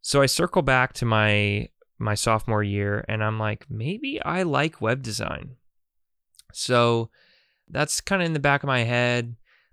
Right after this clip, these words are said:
I take an internship I didn't do a lot of web, to be honest, but I, the more and more I worked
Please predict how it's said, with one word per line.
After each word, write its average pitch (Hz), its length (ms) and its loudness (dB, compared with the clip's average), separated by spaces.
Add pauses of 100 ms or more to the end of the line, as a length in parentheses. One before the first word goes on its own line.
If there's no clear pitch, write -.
(100)
I 113 80 -2
take 160 280 2
an 160 100 -2
internship 131 920 -2 (760)
I 113 80 -2
didn't 139 280 0
do 117 200 4
a 120 40 2
lot 120 220 4
of 117 100 0
web, 120 400 2
to 120 100 -8
be 110 140 0
honest, 113 500 0
but 107 200 2
I, 107 580 0 (200)
the 110 140 -6
more 120 320 2
and 143 80 2
more 127 180 2
I 113 120 4
worked 104 480 0